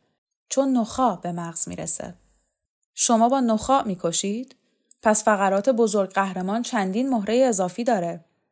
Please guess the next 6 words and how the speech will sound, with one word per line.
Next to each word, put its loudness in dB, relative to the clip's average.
زن -6
با -2
احترام -4
پلک‌ها -6
را -6
بست. -10